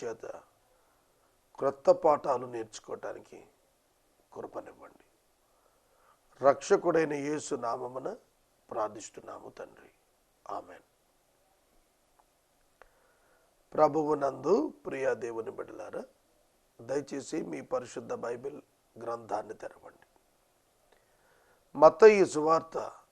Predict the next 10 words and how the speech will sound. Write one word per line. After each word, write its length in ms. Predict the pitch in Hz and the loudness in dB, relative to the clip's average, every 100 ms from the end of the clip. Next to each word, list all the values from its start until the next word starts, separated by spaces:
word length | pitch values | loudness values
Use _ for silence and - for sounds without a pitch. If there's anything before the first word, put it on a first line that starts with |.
| _ - | _ -8
పద్నాలుగవ 600 | 135 113 156 160 143 135 | -6 -2 0 2 0 0
అధ్యాయం 520 | 120 113 110 113 120 - _ _ _ _ _ _ _ _ _ 131 | 0 -2 -4 -4 -8 -16 _ _ _ _ _ _ _ _ _ -12
మీ 140 | 135 | -10
ఎదుట 340 | 135 127 147 | -8 -8 -8
ఉంచుకొని, 640 | 156 151 - - 117 110 190 _ _ _ _ _ _ _ _ _ _ _ 143 | -10 -10 -16 -16 -14 -14 -16 _ _ _ _ _ _ _ _ _ _ _ -2
మొదటి 680 | 151 165 175 185 143 - - _ 131 | 4 8 8 4 -2 -6 -16 _ -10
వచనం 440 | 135 - 147 135 | -8 -6 -4 -6
నుండి 520 | 131 131 147 110 113 - _ _ - | -8 -8 -8 -8 -14 -20 _ _ -6
వాక్యాన్ని 440 | 120 110 - - - | -4 -4 -8 -14 -12
గమనించండి. 720 | 104 - 95 - - - | -12 -14 -18 -20 -20 -20